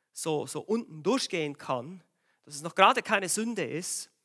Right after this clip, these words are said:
und so mit Brandgeruch davonkomme, sozusagen. Ähm, wie nahe kann ich an die Sünde ran, damit ich noch als Christ gelte? Und das ist völlig falsch, das ist total verkehrtes Denken. Wir müssen uns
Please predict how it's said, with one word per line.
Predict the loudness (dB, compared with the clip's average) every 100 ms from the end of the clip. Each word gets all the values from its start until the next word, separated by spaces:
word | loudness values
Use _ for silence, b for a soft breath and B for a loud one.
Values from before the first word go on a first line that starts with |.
| b b b b
und | -6
so | -4
mit | -4 0
Brandgeruch | 2 2 0 -2 -2 -4
davonkomme, | -6 0 0 0 -4 0 0 -2 -8
sozusagen. | -16 -16 -8 -4 -2 -4 -10 b b b b b -2
Ähm, | 4 4 2 -6 -20
wie | -14 -4
nahe | 4 6 6
kann | 2 -4
ich | -4
an | -8
die | -6
Sünde | -4 -2 2
ran, | 6 6 4 -4
damit | -4 -6
ich | -8
noch | -10
als | -8 -6
Christ | -4 -2 -2 0
gelte? | -2 -2 -8 -16 -16 _ _ _ _ _ _ _
Und | -10
das | -6
ist | -4 -4
völlig | -2 -2 -4
falsch, | -6 -4 2 2 0
das | -4
ist |
total | -4 2 2
verkehrtes | 2 -6 -2 -2 -2 -8 -4
Denken. | -4 -4 -12 -18 -20 _ b b b b
Wir | 4
müssen | 6 6 4
uns | 2